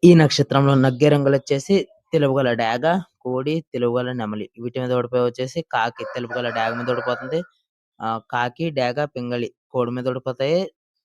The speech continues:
నలుపు గల నెమలి, తెలుపు గల నెల-, నెమలి మీద ఓడిపోవడానికి ఎక్కువగా అవకాశాలు అయితే ఉంటాయి.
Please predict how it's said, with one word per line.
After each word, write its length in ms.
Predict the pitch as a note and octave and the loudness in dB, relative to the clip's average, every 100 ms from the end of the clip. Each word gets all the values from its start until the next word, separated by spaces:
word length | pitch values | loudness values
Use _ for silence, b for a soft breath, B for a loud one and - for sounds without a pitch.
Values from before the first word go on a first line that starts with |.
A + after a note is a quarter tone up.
| _ _ - | _ _ -10
నలుపు 260 | C3 B2 B2+ | -4 -4 0
గల 160 | C3+ | -2
నెమలి, 360 | C3+ A#2+ B2 A2+ | -2 -4 -4 -6
తెలుపు 300 | - B2+ B2+ | -4 -4 -2
గల 140 | C3+ | -2
నెల-, 280 | C3+ B2 B2 B2 C3 | -2 -4 -6 _ -10
నెమలి 240 | B2+ C3 | -6 -4
మీద 160 | C3+ C3+ | -4 -2
ఓడిపోవడానికి 520 | C3 C3+ B2+ C3+ C#3 | -2 0 -2 -2 -6
ఎక్కువగా 300 | - B2+ B2+ | -6 -2 0
అవకాశాలు 420 | A#2+ B2 A#2+ B2 | 0 -2 -6 -6
అయితే 180 | B2 B2+ | -6 -4
ఉంటాయి. 520 | B2 A#2+ A#2+ C#3 A#3 | -8 -4 -2 2 0